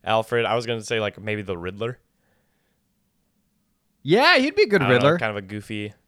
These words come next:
Speaker 2: Or maybe a squ-, scarecrow.
Speaker 1: Scarecrow. Ooh, okay. Interesting.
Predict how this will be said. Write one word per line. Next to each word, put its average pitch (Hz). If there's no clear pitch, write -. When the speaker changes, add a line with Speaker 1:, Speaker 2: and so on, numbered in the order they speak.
Speaker 2:
Or -
maybe 160
a 135
squ-, -
scarecrow. 135
Speaker 1:
Scarecrow. 98
Ooh, 101
okay. 101
Interesting. 104